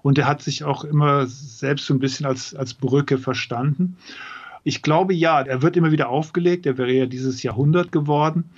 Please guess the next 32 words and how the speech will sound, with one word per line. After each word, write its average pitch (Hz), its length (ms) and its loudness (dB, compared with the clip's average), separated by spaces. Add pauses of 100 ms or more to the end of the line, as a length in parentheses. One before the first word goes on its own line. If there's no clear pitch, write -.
(300)
Wenn 127 160 -2
er 131 100 2
wieder 131 160 2
aufgelegt 139 520 0
wird, 131 160 -2
bedeutet 127 480 -2
das 123 180 -4
auch, 131 160 -4
dass 127 240 -2
er 131 80 4
gelesen 139 560 0
wird 151 220 2
und 131 260 0
nicht 143 240 0
nur 135 160 4
eben 131 240 0
als 120 140 -2
Schullektüre, 135 920 2
sondern, 131 460 -2
ähm, 127 300 -4
die 120 120 -6
Bücher 143 340 2
werden 135 240 2
gekauft. 123 580 -4
Er 110 100 -4
hat 117 140 -4
jetzt 120 260 -2
auch 113 100 -2
einen 123 120 0
neuen 117 240 0
Verlag 135 520 0
bekommen 143 500 -2